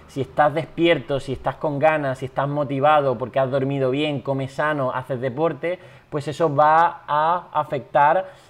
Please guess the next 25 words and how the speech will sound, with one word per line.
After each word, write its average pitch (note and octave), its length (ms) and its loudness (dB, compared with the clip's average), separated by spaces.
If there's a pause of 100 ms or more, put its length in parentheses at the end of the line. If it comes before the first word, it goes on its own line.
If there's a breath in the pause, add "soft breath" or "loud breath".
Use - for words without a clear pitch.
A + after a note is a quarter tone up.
(160 loud breath)
a, D3 920 4
a D3 100 -2
la C#3 100 -2
mejora D#3+ 520 2
y D#3+ 40 0
la D3 120 4
productividad B2+ 540 0
de C#3+ 80 2
tu C#3 100 -4
trabajo. A#2+ 480 0 (260 soft breath)
Pero C#3+ 220 2
ten D#3 140 0
en E3+ 100 -4
cuenta E3+ 320 0
que D#3 100 -6
este C#3+ 180 -8
camino D3 320 -2
también C3 300 -4
es B2+ 100 -6
difícil D#3+ 560 -6
y C#3 120 -4
habrá C3 240 2
muchos C3+ 420 -6
días C#3+ 260 2
donde B2+ 280 -4